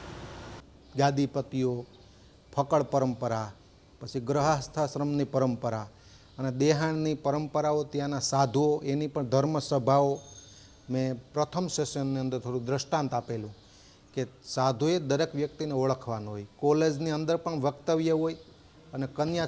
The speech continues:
છાત્રાલયની અંદર વક્તવ્ય હોય, અને સાંજે એવું પણ બને કે કોઈ સમાજનું વક્તવ્ય પણ આપવાનું હોય, બીજે દિવસે ગામડાની અંદર સાદું ગામ હોય, સાદી જીવનશૈલી, તો બધાની અંદર અલગ અલગ નવું આપવાનું હોય છે કે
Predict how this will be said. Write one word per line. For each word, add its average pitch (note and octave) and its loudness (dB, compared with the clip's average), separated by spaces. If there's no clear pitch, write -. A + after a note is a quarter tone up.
છાત્રાલયની D#3+ 2
અંદર E3 0
વક્તવ્ય C#3 0
હોય, G#2+ -2
અને C#3+ -2
સાંજે D#3+ 0
એવું F#3 2
પણ D#3+ 2
બને B2+ 0
કે C3 -8
કોઈ D#3 2
સમાજનું E3 0
વક્તવ્ય D3+ -2
પણ C3 -6
આપવાનું A#2 -8
હોય, G#2 -8
બીજે D3+ 0
દિવસે C#3+ -2
ગામડાની D3+ 0
અંદર A#2 -6
સાદું D#3 -4
ગામ B2+ -6
હોય, A2+ -8
સાદી D3+ -4
જીવનશૈલી, B2+ -4
તો C3 -4
બધાની D#3 6
અંદર D#3 2
અલગ D3 4
અલગ C#3+ 4
નવું C3 4
આપવાનું A#2+ -2
હોય A#2 0
છે A#2 -6
કે A#2 -8